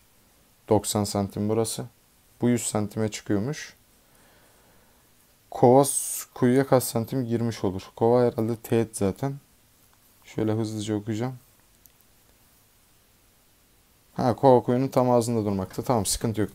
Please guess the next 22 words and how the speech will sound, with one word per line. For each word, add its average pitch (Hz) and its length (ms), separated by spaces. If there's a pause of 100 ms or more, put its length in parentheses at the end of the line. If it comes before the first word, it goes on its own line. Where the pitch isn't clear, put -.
(140)
Ortadaki 135 480
yüz 139 200
yirmi, 139 220
buradaki 131 280
doksanmış 123 480
hacı. 113 200 (500)
Burada 135 300
bir 135 200
birim 113 260
var, 127 180
burada 120 240
dört 120 240
birim 98 240
var. 92 100
Yani 110 320 (340)
aradaki 135 400
fark 139 280
neyse, 143 540
şu - 200
ikisinin 110 320
yükseklik 104 500
farkı. 113 420